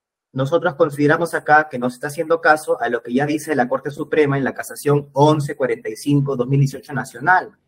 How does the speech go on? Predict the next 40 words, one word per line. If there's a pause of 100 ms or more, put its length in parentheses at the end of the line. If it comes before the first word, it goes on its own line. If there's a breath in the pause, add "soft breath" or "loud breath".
(240)
es
que
tiene
el
juicio
de
peligrosismo
que
hacerse
en
función
de
riesgos
concretos (100)
al
caso
específico, (520)
no
criterios
abstractos
o
especulaciones. (240 soft breath)
No
es
un
riesgo
abstracto
de
que
una
persona
viaja,
¿cómo
se
sabe
si
va
a
regresar? (420)
¿No?